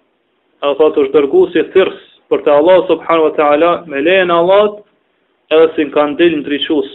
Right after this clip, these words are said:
pra që ja ndriçon të tjerëve rrugën e drejtë. "Arsalahu bi salahi ad-din wa salahi ad-dunya." Sot Allah ka dërgu pejgamberin sa sa me të mirat e kësaj feje, sa me të mirat e kësaj dunjaje. "Li yakuma al-khalqu bi ibadati Allah."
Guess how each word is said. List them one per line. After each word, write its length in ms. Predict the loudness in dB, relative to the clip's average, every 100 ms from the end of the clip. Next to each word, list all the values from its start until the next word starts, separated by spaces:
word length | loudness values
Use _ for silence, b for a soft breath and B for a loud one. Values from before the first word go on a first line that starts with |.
| -20 _ -8
pra 120 | -8
që 100 | -4
ja 100 | -6
ndriçon 400 | -2 -2 -2 -6
të 40 | -2
tjerëve 300 | 0 2 0
rrugën 320 | -2 -4 -6
e 40 |
drejtë. 340 | -4 -4 -4 -14 _ _ b b b b b _ _ _ _ _ -2
"Arsalahu 640 | 0 2 2 0 0 0
bi 100 | 0 2
salahi 400 | 2 2 -2 -4
ad-din 320 | -4 -2 -2 -2
wa 100 | -2
salahi 400 | -2 -2 -2 -4
ad-dunya." 560 | -8 -6 -4 -4 -6 -8 _ -6
Sot 120 | -2
Allah 360 | 0 2 0 0
ka 120 | 0
dërgu 340 | 0 0 0
pejgamberin 400 | 0 0 -2 -4
sa 140 | -6 -6
sa 180 | -4
me 100 | -4 -6
të 100 | -4
mirat 300 | -2 0 -2
e 60 |
kësaj 280 | -2 0 0 0 -6 -10
feje, 320 | -2 0 -2 -4 -14 _ _ _ _ _
sa 120 | -6
me 80 | -4
të 80 | -4
mirat 260 | -2 -2 -4
e 40 |
kësaj 220 | -6 -6 -6
dunjaje. 420 | -6 -6 -8 -12 _ _ _ b b b b -6
"Li 80 | 0
yakuma 420 | 0 2 0 2
al-khalqu 560 | -2 0 0 0 0 -2
bi 100 | -2
ibadati 580 | -2 0 2 2 0 -4
Allah." 220 | -6 -6